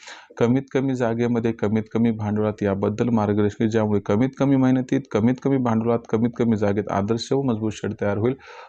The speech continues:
व तुमच्या सर्व चिंता या ठिकाणी होतील दूर. जर तिसऱ्या उद्दिष्टाचा विचार केला तर तिसरं उद्दिष्ट असं आहे की आपली गावरान कोंबडी, आपला गावरान कोंबडा, आपली गावरान पिल्ले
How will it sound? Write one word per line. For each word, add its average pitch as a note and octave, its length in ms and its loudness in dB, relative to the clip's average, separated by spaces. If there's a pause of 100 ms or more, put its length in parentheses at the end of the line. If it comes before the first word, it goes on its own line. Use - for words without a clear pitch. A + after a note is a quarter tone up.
(140)
व C#3 140 2
तुमच्या D3 300 -2
सर्व F3 380 -2
चिंता G#2+ 380 -6
या F#2+ 80 -4
ठिकाणी G2 380 -6
होतील G2+ 340 -2 (200)
दूर. G#2 200 -6 (2250)
जर B2 340 2 (140)
तिसऱ्या C#3 300 0
उद्दिष्टाचा A#2 600 0
विचार G2 360 -2
केला E2 240 -8 (260)
तर B2+ 140 0
तिसरं C#3 240 0
उद्दिष्ट C3+ 420 -2
असं A2 240 -2
आहे G#2+ 200 -2 (480)
की D3+ 100 2
आपली C#3 360 0
गावरान A#2 400 2
कोंबडी, A2 400 -2 (160)
आपला C3+ 340 -2
गावरान G#2+ 400 -2
कोंबडा, G#2 340 -2 (120)
आपली G#2 320 -2
गावरान A2 380 0
पिल्ले G#2 320 -4